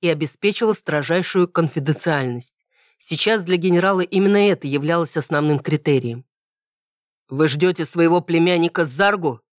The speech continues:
спросил курносый молодой человек с вытянутым подбородком и резко выступающими скулами.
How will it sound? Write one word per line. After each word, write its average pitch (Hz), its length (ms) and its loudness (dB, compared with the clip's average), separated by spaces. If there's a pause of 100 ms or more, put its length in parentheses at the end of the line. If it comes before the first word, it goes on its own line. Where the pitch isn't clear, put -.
(120)
спросил 139 380 -4
курносый 147 440 -2
молодой 143 300 -2
человек 151 420 -2
с - 140 -14
вытянутым 151 520 0
подбородком 147 640 -2
и 151 200 -2
резко 180 280 0
выступающими 160 720 -2
скулами. 127 600 -2